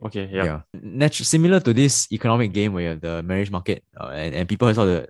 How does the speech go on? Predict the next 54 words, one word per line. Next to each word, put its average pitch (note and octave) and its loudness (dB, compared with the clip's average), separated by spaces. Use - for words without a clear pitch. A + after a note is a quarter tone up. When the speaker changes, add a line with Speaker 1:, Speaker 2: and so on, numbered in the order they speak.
Speaker 2:
the F2+ -10
girls A2+ 0
sort G2 -4
of F2 -6
have D#2+ -8
a D#2+ -8
edge - -8
against, F#2 -10
uh, D2+ -14
uh, D#2+ -10
each A2+ -4
other F#2+ 2
to, F2+ -4
to F2+ -4
attract F#2 -2
more, F#2+ 0
uh, F#2+ -6
to G2+ -6
have F#2+ 2
a F2+ 0
better G2 2
value, F#2+ 2
right? E2+ -6
Uh, F#2 -4
naturally, D3 -4
at A#2 -2
least C#3+ 2
this C3+ 2
is G2 -2
what G#2 2
they F2+ 0
study F#2+ -2
in, E2+ -10
in F#2+ -6
U G#2 4
S. - -4
Uh, E2+ -8
that, A#2+ -2
that, - 0
that's C#3+ 4
one C3+ 4
of G#2+ 4
the G2 4
main A2 4
re-, G2+ 0
one, A#2 2
one B2+ 2
of F2+ -6
the E2 -4
key C3+ 2
reasons G#2 0
or F2 0
push B2 -2
factors F#2+ -8